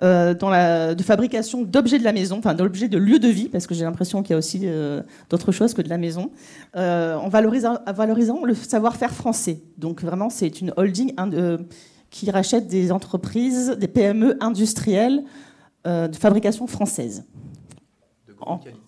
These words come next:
Speaker 1: de grande qualité, ben, tu reviens. <laughs> J'en doute pas. Alors peut-être que dans la salle, vous connaissez la marque Roger Pradier. Ça vous dit peut-être quelque chose. Donc notamment, c'est, c'est une des, euh, des entreprises, euh, dont va nous parler Tristan.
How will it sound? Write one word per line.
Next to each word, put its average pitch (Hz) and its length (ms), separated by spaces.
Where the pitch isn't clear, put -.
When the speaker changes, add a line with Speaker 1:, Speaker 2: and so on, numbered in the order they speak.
Speaker 1:
de 190 220
grande 220 360
qualité, 170 420
ben, 139 120
tu - 140
reviens. 135 240
<laughs> 311 400
J'en 196 240
doute 185 220
pas. - 220
Alors 160 140
peut-être 214 320
que 220 60
dans 185 120
la 165 100
salle, 185 220
vous 175 100
connaissez 175 540
la 170 80
marque 175 320
Roger 175 280
Pradier. 175 560
Ça - 140
vous 160 100
dit 156 120
peut-être 170 160
quelque 165 240
chose. 156 340
Donc 143 160
notamment, 147 540
c'est, 147 280
c'est - 140
une 170 220
des, 147 240
euh, 135 100
des 143 180
entreprises, 151 720
euh, 127 280
dont 147 80
va 156 100
nous 156 140
parler 151 560
Tristan. - 400